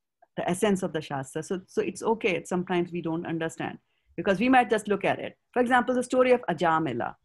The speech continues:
If a person is not a devotee of the Lord and listen to the story of Ajamila, he'll just shout and say, "This is injustice, this is injustice, this is stupidity," some will also say.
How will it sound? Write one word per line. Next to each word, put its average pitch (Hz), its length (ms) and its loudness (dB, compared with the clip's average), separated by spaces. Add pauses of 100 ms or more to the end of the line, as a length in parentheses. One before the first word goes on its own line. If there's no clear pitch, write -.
(680)
If 185 100 2
a 214 80 2
person 240 300 2
is 214 100 -2
not 208 160 2
a 196 80 0
devotee 196 360 2
of 156 100 -8
the 160 60 0
Lord 170 360 2
and 180 100 0
listen 208 280 -2
to 214 80 -6
the 190 100 -2
story 185 280 -2
of 147 80 0
Ajamila, 170 560 0 (200)
he'll 269 200 0
just 294 220 -2
shout 269 300 4
and 220 160 -2
say, 220 120 2
"This 294 200 -2
is 277 120 2
injustice, 277 680 4
this 226 160 -4
is 262 140 -2
injustice, 240 640 2
this 185 160 -4
is 196 140 -4
stupidity," 160 640 -4
some 160 200 -4
will 151 140 -2 (100)
also 143 280 -4
say. - 260 -8